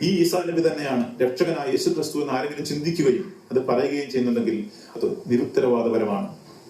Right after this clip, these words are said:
സഭ സ്വഭാവത്താലെ മിഷണറിയാണ്. ക്രിസ്തുവിന് സാക്ഷ്യം വഹിക്കാനാണ് സഭ ഈ ഭൂമിയിൽ സ്ഥാപിക്കപ്പെട്ടിരിക്കുന്നത് തന്നെ. നിങ്ങളുടെ മുമ്പിൽ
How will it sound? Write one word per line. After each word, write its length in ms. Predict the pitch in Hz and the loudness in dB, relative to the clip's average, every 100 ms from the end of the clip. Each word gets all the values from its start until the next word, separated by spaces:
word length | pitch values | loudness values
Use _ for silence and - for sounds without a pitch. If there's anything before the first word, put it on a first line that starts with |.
| - - - | -20 -20 -8
സഭ 440 | - 131 120 - - | -2 -2 0 -2 -4
സ്വഭാവത്താലെ 1000 | - 120 104 120 - - 127 120 117 - | -2 -2 0 0 0 0 0 2 2 0
മിഷണറിയാണ്. 540 | 113 117 113 107 101 - - - - - - - - - - - | -4 -2 0 0 0 -6 -14 -20 -20 -20 -20 -20 -20 -20 -18 2
ക്രിസ്തുവിന് 380 | 170 180 208 208 | 2 2 0 -2
സാക്ഷ്യം 400 | - - - 185 | -2 -4 -2 0
വഹിക്കാനാണ് 840 | 165 160 160 147 139 131 - - | 2 2 0 -2 -2 -4 -6 -8
സഭ 300 | - - 127 151 151 - 120 | -6 -2 -2 0 -2 -2 -2
ഈ 160 | 120 135 | 0 2
ഭൂമിയിൽ 460 | 131 131 123 - - | 0 2 0 -2 -6
സ്ഥാപിക്കപ്പെട്ടിരിക്കുന്നത് 1040 | - 123 135 135 139 120 - 117 113 107 107 | -6 -2 -2 -2 -4 -4 -4 -2 -2 -2 -4
തന്നെ. 200 | 104 - - - - - - - 127 | -6 -10 -18 -16 -14 -14 -16 -4 -2
നിങ്ങളുടെ 220 | 135 135 | 2 2
മുമ്പിൽ 420 | 127 123 120 110 | 0 2 2 0